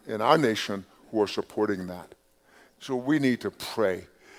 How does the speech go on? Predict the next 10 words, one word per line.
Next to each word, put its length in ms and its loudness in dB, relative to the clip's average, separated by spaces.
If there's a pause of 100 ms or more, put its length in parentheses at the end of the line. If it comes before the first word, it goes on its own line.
(160)
And 160 4
we 80 4
don't 180 8
need 200 0
to 100 -6
take 300 -2
sides 560 4
in 100 2
the 80 0
political 800 0